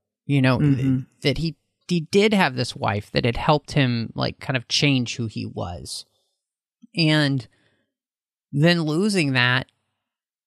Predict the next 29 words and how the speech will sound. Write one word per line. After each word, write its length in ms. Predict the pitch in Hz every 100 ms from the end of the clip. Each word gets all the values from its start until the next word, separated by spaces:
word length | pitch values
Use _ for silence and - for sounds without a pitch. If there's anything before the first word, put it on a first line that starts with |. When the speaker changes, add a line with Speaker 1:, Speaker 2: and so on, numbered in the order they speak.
| _
Speaker 1:
he 240 | - 170
can't 500 | - - 180 175 -
continue 640 | - 139 - 165 160 156 139
on 320 | 143 143 151
that 240 | 139 127 - _ _ _ _
track. 560 | - - 156 123 - -
You 140 | - 131
know, 80 | 123
he, 180 | 131 - _
he, 140 | - 101 - _
he 180 | - 147
doesn't, 400 | 143 151 185 151
he 220 | 139 156
chooses 560 | - - 285 262 127 113
not 240 | 123 117
to 60 | -
continue 400 | 123 107 117 107
on 120 | 107
that 140 | 104 -
track. 240 | 123 107
He 120 | 117
chooses 680 | - - 143 139 - 117 - _ _ _ _ _
his 200 | 139 120
old 260 | 117 127 -
ways. 440 | 82 - - - -
And, 440 | 135 123 117 107 104 _ _ _ _ _ _ -
um, 420 | 120 113 110 104 _ -
yeah, 240 | 196 120 -
I, 140 | -